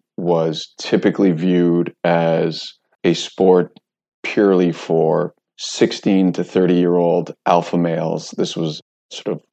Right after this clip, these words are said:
either a solo activity or one that was done, you know, just amongst a group of predominantly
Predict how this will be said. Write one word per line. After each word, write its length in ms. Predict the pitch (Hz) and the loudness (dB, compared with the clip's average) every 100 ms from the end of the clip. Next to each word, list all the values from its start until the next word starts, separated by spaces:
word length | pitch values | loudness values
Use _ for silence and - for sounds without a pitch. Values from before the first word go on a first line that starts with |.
| - | -2
either 280 | 95 90 85 | 2 4 4
a 100 | 73 | 0
solo 560 | - - 110 101 90 | -4 2 4 6 4
activity 720 | 87 76 - 92 85 82 80 - _ _ - | 2 -2 -4 -2 -2 -2 -4 -10 _ _ -2
or 180 | 87 | 0
one 240 | 85 87 87 | 0 0 0
that 140 | 78 | 0
was 180 | 87 80 | 0 -2
done, 420 | 92 85 85 82 - | -2 -2 -2 -4 -6
you 100 | 80 | -4
know, 140 | 78 | -4
just 240 | 82 90 | -4 -2
amongst 300 | 90 87 82 | -2 -2 -4
a 40 | 90 | -6
group 420 | - 85 82 - - | -4 -4 -4 -8 -6
of 500 | 80 78 80 80 - - | -2 0 -2 -4 -14 -4
predominantly 640 | - 82 104 85 71 76 | 0 2 2 0 -2 -6